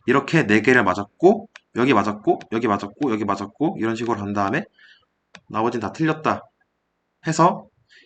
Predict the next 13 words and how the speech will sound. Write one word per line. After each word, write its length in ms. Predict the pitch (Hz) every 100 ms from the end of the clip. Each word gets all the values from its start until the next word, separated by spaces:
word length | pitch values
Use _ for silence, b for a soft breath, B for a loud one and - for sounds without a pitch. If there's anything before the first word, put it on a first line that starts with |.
| b -
이십 240 | 127 165
퍼센트의 440 | - 156 151 143 131
정확도를 1500 | 120 110 - 113 98 _ _ _ _ _ - - 123 139 202 208 - -
받아낸 300 | 113 113 110
거라 160 | 101 104
볼 120 | 104
수 120 | 98
있고요. 320 | 85 90 131 - _ B B B B B B
그러면은 500 | 170 196 196 180 147
이제 180 | 127 135
우리가 340 | 127 139 127
공백을 1040 | 143 151 170 147 - _ _ _ 123 127
아주, 220 | 104 131